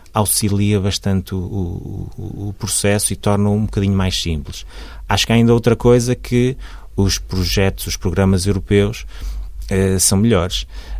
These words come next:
Ehm, é no, no tempo de avaliação dos, dos, <laughs> dos próprios projetos, portanto, eh, bastante mais céleres, bastante mais rápidos do que o que acontece, eh,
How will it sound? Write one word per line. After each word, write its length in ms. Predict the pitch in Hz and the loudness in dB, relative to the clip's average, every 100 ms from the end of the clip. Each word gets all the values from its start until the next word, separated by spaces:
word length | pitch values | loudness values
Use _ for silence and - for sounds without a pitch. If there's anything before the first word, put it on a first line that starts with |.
| - | -2
Ehm, 720 | 90 87 85 85 85 82 78 - - - - - | 0 2 2 0 0 -2 -4 -8 -12 -12 -10 -2
é 120 | 98 | 2
no, 280 | 95 - 104 | 2 2 2
no 100 | 90 | 2
tempo 260 | 110 92 | 2 2
de 60 | 98 | 2
avaliação 500 | 95 95 95 - 87 | 2 2 2 2 0
dos, 240 | - - | 0 -6
dos, 420 | 87 90 87 - 80 - - | -4 -2 -2 -4 -4 -4 -2
<laughs> 160 | - - - | -4 -4 -4
dos 120 | - | -4
próprios 360 | - 87 87 - | -2 -2 -2 -4
projetos, 500 | 98 98 90 - - | -4 -2 -4 -6 -8
portanto, 460 | - - 76 76 - - - - | -8 -4 -4 -4 -8 -10 -10 -2
eh, 260 | 87 82 80 | 0 2 0
bastante 640 | - 82 95 - 95 85 | -2 0 0 2 0 2
mais 200 | 92 90 - | 2 2 2
céleres, 420 | 92 95 104 101 | 2 2 0 -2
bastante 420 | 92 - 92 - | -4 -2 -2 0
mais 200 | 90 87 | 0 0
rápidos 460 | - 85 - 90 85 | -2 -4 -2 -4 -4
do 100 | 87 | -8
que 120 | - | -10
o 40 | |
que 100 | - | -16
acontece, 580 | - 82 78 80 69 - - - - - - | -10 -8 -6 -6 -6 -10 -16 -20 -20 -18 -8
eh, 160 | 73 | -6